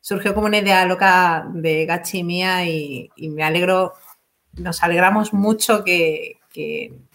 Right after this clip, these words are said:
esté llegando a tanta gente y sobre todo porque pretendemos eso, ¿no? Dar un puntito de visibilidad a los fanfic y a, y a las autoras que estáis detrás, porque al final, para que vean que,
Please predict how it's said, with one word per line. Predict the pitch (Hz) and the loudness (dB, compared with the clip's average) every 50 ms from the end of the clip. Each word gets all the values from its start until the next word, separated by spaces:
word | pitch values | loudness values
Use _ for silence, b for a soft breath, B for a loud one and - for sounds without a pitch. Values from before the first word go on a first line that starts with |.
| _ | _
esté | - 160 160 - 190 | 0 0 2 4 6
llegando | 185 190 190 196 208 202 | 6 8 8 8 6 6
a | 190 | 6
tanta | 190 180 175 170 165 | 6 4 4 2 2
gente | - - 220 220 233 269 | 2 -2 0 0 2 0
y | 294 | 2
sobre | - - 226 196 185 | 2 2 0 0 4
todo | 185 233 262 269 | 6 4 4 4
porque | 320 - - 214 190 - B B B B B B B B B B | 2 0 0 0 0 -2 B B B B B B B B B B
pretendemos | - 190 190 196 190 190 208 226 262 262 - 226 190 175 170 156 147 - - _ | -2 0 2 2 2 4 4 4 4 4 2 -2 -4 -4 -4 -6 -8 -10 -6 _
eso, | 202 220 214 - 196 165 | 0 0 2 0 0 0
¿no? | 175 214 254 269 | 0 0 0 2
Dar | 190 175 180 196 202 | 4 4 4 4 2
un | 202 208 202 208 208 208 202 - _ | 0 0 0 -2 -2 -4 -6 -10 _
puntito | - 226 220 220 220 240 240 233 240 | 4 6 6 6 6 6 4 4 6
de | 233 | 6
visibilidad | 220 220 214 - - 220 196 190 180 180 180 185 | 6 4 2 0 0 0 2 2 4 6 4 4
a | 185 | 4
los | 190 185 185 | 2 -2 -2
fanfic | - 190 185 185 196 202 202 | -4 -4 -2 -2 -4 -6 -4
y | 202 | -2
a, | 185 165 156 156 - - | -2 0 -2 -2 -4 -6
y | - 175 | -8 -4
a | 165 | -4
las | 160 160 - | -4 -4 -2
autoras | 175 165 160 165 160 190 196 | -4 -4 -4 -2 -4 -4 -4
que | 190 - | -6 -12
estáis | - - 170 160 | -8 -6 -4 -4
detrás, | 160 151 147 - 196 196 180 185 | -4 -4 -2 -2 -2 -2 -2 -2
porque | - - - - | -8 -12 -6 -6
al | 160 160 - | -6 -6 -4
final, | - 165 165 165 170 175 175 - | -2 0 2 2 2 2 0 0
para | - 175 175 | 0 0 2
que | 170 165 | 2 4
vean | 165 170 196 202 196 | 4 4 4 2 0
que, | 202 202 180 175 190 220 - _ | 0 0 0 0 0 -2 -6 _